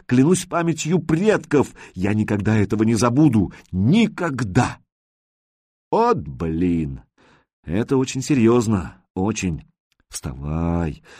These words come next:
вставай, моя хорошая!» На этот раз Рунгерт позволила себя поднять. «Конечно, я его провожу, не беспокойся,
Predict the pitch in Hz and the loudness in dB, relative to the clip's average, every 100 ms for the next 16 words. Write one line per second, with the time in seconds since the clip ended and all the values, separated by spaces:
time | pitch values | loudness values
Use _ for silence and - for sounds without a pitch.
0 | - - 90 78 131 151 127 123 113 120 | -16 -10 -8 -6 -6 -4 -4 -4 -6 -8
1 | 120 156 160 - 147 120 110 123 131 120 | -6 -6 -6 -8 -6 -4 -2 0 2 2
2 | 85 - _ _ _ _ 85 78 78 - | 0 -8 _ _ _ _ -8 -6 -6 -6
3 | 156 185 190 180 185 185 - - 165 175 | -6 -6 -6 -4 -2 -4 -6 -2 -2 -2
4 | 170 185 - 226 190 90 87 90 87 85 | -4 -6 -8 -10 -8 -2 0 0 0 -4
5 | 82 87 87 82 92 90 - - - - | -4 -4 -4 -2 -2 -2 -8 -20 -20 -20
6 | - 87 87 123 - 107 131 123 110 117 | -14 -6 -2 -2 0 2 4 4 0 0
7 | 127 120 123 82 - 123 139 - 196 226 | 0 2 0 0 -2 0 0 -4 -6 -2
8 | 214 - 76 60 | 0 0 -4 -8